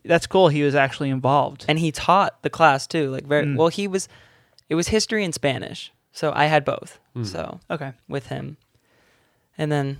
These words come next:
Speaker 2: you know, I also set off a pen bomb in his class, but we don't have to talk about that.
Speaker 1: <laughs> I do wanna hear about that afterwards.
Speaker 2: Okay.
Speaker 1: <laughs>
Speaker 3: Uh, well, I suppose if we're, uh, let's get back on the fantasy train.
Speaker 1: Ooh, all right.
Speaker 3: Dylan, you, uh,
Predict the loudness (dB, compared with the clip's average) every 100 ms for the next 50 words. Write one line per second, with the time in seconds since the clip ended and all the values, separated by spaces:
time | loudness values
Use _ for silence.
0 | -8 -4 -2 0 0 -2 -4 -4 -2 -4
1 | -4 -4 -2 -4 -4 -6 -4 -4 -4 -4
2 | -2 0 -2 -4 -14 -16 -16 -4 4 6
3 | 8 8 10 8 8 8 8 8 8 8
4 | 10 6 6 6 4 0 -2 -4 -8 -16
5 | -18 -16 -4 -2 0 -2 0 4 6 6
6 | 4 2 -16 -20 -20 _ _ _ _ 2
7 | 4 4 2 2 4 4 2 -4 -6 -2
8 | 2 4 2 -4 -10 -12 -6 -2 0 0
9 | 0 -2 -6 -10 _ _ -10 -8 0 0
10 | 2 0 -2 -2 -2 -2 -4 -6 -8 -10
11 | -16 -6 2 4 6 4 4 4 6 4
12 | 4 2 2 4 4 2